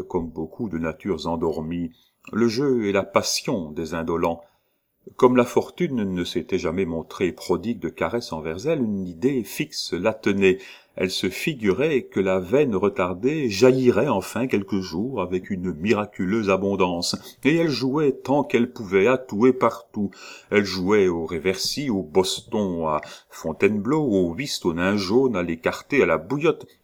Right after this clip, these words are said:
Elle mettait à la loterie. Elle avait elle aussi un homme de confiance qui jouait pour elle à Frascati. Pour elle, monsieur Lecoq avait la bonté de piquer la carte à la bourse. Antoine Labre n'était pas aveugle.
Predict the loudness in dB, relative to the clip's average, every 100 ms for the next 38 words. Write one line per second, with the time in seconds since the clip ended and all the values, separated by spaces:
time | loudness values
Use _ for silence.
0 | 0 2 2 0 0 0 2 2 2 2
1 | 2 2 -2 -14 _ _ -2 0 2 2
2 | 0 -2 -4 -8 -2 0 2 2 0 0
3 | -2 -2 -2 -2 -6 -6 -4 0 0 0
4 | 2 2 0 -4 0 0 0 2 0 0
5 | -8 -8 _ -20 -20 -20 -20 _ -6 2
6 | 6 6 4 0 -2 -2 -2 0 2 2
7 | 2 4 4 4 2 0 0 0 2 0
8 | -4 -6 -8 0 2 2 0 -4 2 4
9 | 4 4 2 2 0 -4 -6 _ _ -20
10 | -20 _ _ _ -6 0 0 2 2 2
11 | 2 0 -2 -4 -6 -2 -2 -2 -2 -2
12 | -2 -2 -4